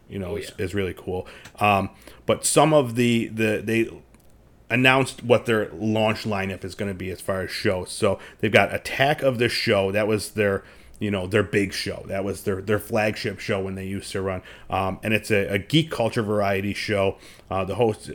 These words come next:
Speaker 1: is Kevin Pereira, and it's just like, you know, like you said, geek culture stuff. Uh, anything that they deem newsworthy is gonna be on that show. Um, and then X Play,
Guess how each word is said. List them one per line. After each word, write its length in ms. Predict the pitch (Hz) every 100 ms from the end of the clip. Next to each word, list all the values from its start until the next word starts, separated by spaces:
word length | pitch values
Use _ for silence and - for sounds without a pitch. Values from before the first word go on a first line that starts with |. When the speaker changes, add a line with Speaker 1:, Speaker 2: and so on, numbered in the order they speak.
| -
Speaker 1:
is 260 | 95 92
Kevin 300 | - 123 120
Pereira, 540 | 113 107 101 101 101 - - - _ - - - -
and 120 | 107 98
it's 120 | -
just 360 | - 95 -
like, 360 | 95 90 85 -
you 120 | 92
know, 160 | 85 - _ _ 131
like 200 | 120 95
you 40 |
said, 240 | 87 - - _ -
geek 260 | 113 -
culture 380 | - 101 95 95
stuff. 460 | - - 98 90 - - - -
Uh, 180 | 95 95
anything 400 | 104 131 120 110
that 220 | 98 90
they 280 | 98 98 101 - - 107
deem 360 | 123 117 104 -
newsworthy 800 | 107 110 113 107 95 101 95 92
is 80 | 90
gonna 180 | 98 95
be 140 | 92
on 160 | 90 90
that 240 | 90 85
show. 320 | - 90 90 - - - -
Um, 260 | 95 95 -
and 120 | 104
then 220 | 101 95 -
X 240 | 127 -
Play, 480 | - 147 131 131